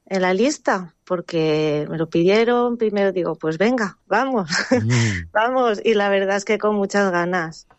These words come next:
Speaker 1: La
Speaker 2: No se
Speaker 1: verdad es que
Speaker 2: arrepiente
Speaker 1: sí.
Speaker 2: de la decisión, no hay días que dice, "¿Quién me mandaría?".
Speaker 1: Sí, sí, la
Speaker 2: Ah.
Speaker 1: verdad es que,
Speaker 2: <laughs>
Speaker 1: la verdad es que hay días de eso, sí. La verdad es que hay días que dices, "Uh", porque es duro,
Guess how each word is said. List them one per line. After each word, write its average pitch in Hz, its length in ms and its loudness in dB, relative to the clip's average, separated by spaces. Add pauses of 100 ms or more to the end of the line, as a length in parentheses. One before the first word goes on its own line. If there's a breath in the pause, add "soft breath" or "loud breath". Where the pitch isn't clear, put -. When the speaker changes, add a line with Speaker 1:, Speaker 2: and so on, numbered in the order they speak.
(180)
Speaker 1:
La 127 100 2
Speaker 2:
No 139 60 6
se 135 120 2
Speaker 1:
verdad 143 80 4
es 143 40 -2
que 151 60 2
Speaker 2:
arrepiente 139 380 0
Speaker 1:
sí. 131 60 0
Speaker 2:
de 131 80 0
la 131 140 2
decisión, 127 480 0
no 127 80 2
hay 131 80 2
días 139 200 0
que 147 100 -2
dice, 135 420 0
"¿Quién 147 180 0
me 156 100 4
mandaría?". 127 640 0 (200)
Speaker 1:
Sí, 214 520 0 (100)
sí, 165 360 -2 (140)
la 190 100 2
Speaker 2:
Ah. 190 120 4
Speaker 1:
verdad 208 200 2
es 220 100 0
que, 226 420 0
Speaker 2:
<laughs> - 280 -2
Speaker 1:
la 226 180 2
verdad 240 280 2
es 262 80 -4
que 254 80 -2
hay 240 120 2
días 214 280 0
de 175 120 0
eso, 185 240 -2
sí. 175 320 -2 (460 loud breath)
La 185 120 -2
verdad 190 240 2
es 208 80 -2
que 220 80 0
hay 220 100 4
días 220 300 0
que 220 120 0
dices, 202 420 0
"Uh", 196 140 0
porque 170 720 0
es 190 220 0
duro, 143 360 -4